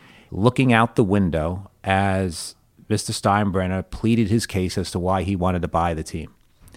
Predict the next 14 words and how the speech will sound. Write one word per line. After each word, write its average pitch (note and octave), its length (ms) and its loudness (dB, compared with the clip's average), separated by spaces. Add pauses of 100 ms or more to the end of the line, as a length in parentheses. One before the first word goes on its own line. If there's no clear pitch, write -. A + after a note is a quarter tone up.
(340)
and F#2 120 -4
how A#2 240 4
he G2+ 140 2
was F2+ 140 -4
gonna E2 160 -6
buy D2+ 240 -10
the D2+ 100 -12
team. D2 380 -16 (240)
And F2+ 560 -12 (180)
he, G2+ 200 -8
he F#2 420 -8
heard B2 320 -2
him C#3+ 140 2
out, A#2+ 300 2